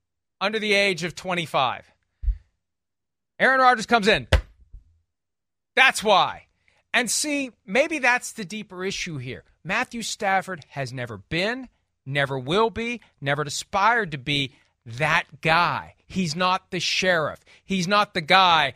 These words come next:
that they're gonna spring to attention whenever he's around. They're not in awe of him. He's just a regular, normal guy who happens to have a howitzer for an arm. That's who he is. He isn't interested in and isn't wired to embrace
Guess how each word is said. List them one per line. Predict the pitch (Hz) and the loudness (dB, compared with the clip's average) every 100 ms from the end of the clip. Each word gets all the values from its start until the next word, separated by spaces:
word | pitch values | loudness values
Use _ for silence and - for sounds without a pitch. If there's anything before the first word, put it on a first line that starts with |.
| _ _ | _ _
that | 156 | -6
they're | 196 | -2
gonna | 175 156 | -2 -4
spring | - - 208 190 170 | -8 -8 -6 -4 -4
to | 160 | -6
attention | 156 196 196 - 151 | -6 -4 -4 -6 -8
whenever | 151 156 156 | -2 -2 -4
he's | 156 143 143 | -8 -8 -6
around. | 139 170 139 127 | -2 0 0 0
They're | 160 | 0
not | 180 196 190 | 2 2 2
in | 170 - - | -4 -10 -2
awe | 175 202 208 170 | 4 4 4 2
of | 156 135 104 | -4 -6 -6
him. | 135 117 76 - - - | -8 -8 -10 -20 -20 -12
He's | 277 277 | -8 -6
just | 330 - | -8 -10
a | |
regular, | 214 240 226 233 220 | -6 -4 -4 -6 -6
normal | 220 226 202 | -6 -6 -6
guy | 175 233 214 - - | 0 4 2 0 -8
who | 214 190 | -8 -4
happens | 202 208 196 | -4 -4 -6
to | 196 | -2
have | 185 196 | 0 0
a | 170 | 0
howitzer | 147 190 233 220 220 196 | 0 0 0 -2 -6 -8
for | - 208 | -4 -2
an | 196 | -2
arm. | 202 254 170 90 _ _ _ - | 0 0 -2 -6 _ _ _ -2
That's | 208 269 - | 0 0 -4
who | 277 254 | -8 -6
he | 226 | -4
is. | 254 262 151 - - _ - - | -2 -2 -4 -14 -20 _ -20 -4
He | 220 254 233 | -4 0 0
isn't | 254 262 214 | 0 -4 -6
interested | 233 262 226 - 190 160 | -8 -6 -8 -4 -2 -2
in | 139 76 _ _ _ | -4 -8 _ _ _
and | - 214 | -4 -4
isn't | 233 240 180 | -2 -6 0
wired | 202 220 240 196 | 2 2 2 -4
to | 214 | -8
embrace | 185 170 226 196 - - | -8 -2 0 0 -4 -10